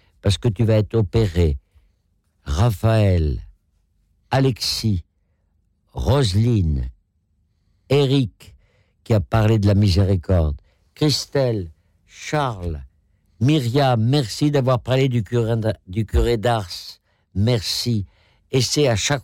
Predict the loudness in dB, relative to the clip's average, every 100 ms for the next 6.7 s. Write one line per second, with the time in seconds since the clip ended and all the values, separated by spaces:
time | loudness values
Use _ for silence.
0 | _ -2 -2 -2 -8 -6 -4 -2 -4 -4
1 | -4 -4 -6 -8 -10 -20 _ _ _ -20
2 | -4 0 2 0 -4 -4 -4 -2 0 0
3 | 0 2 2 0 -4 _ -10 -2 -2 0
4 | -2 0 0 2 2 0 -2 -2 -2 -4
5 | _ _ _ _ _ _ _ _ -6 0
6 | 0 0 0 2 2 -2 -8